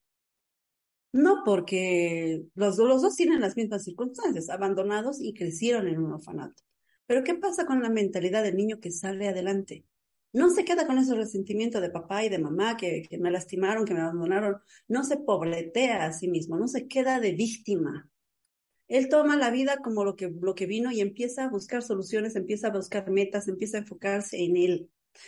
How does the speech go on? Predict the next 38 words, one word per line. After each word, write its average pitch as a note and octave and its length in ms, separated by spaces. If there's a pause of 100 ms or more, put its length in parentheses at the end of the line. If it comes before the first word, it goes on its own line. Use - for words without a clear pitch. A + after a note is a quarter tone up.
(220)
Pero G#3+ 200
el, G#3 180
el, G#3+ 320
el G#3+ 100
huérfano G#3 600
que F#3 100
no A3 140
sale A3 260
adelante F#3+ 420
es B3 80
porque A#3 240
se - 140
quedó A3 300
de G#3 100
víctima. - 720
Dijo, G#3 260
"Mi F#3+ 220
papá F#3 360
me A#3 140
abandonó, F3+ 540 (200)
no A#3 160
me C4 160
quisieron, F3+ 580
y G3 40
ahora A3 180
nadie C4 300
me G3 100
va E3 160
a F#3 60
querer, F3 320 (240)
y A#3 60
ahora A#3 200
no B3+ 180
soy C#4+ 160
capaz A3 400
de F3 100
ser - 180
amado". E3+ 500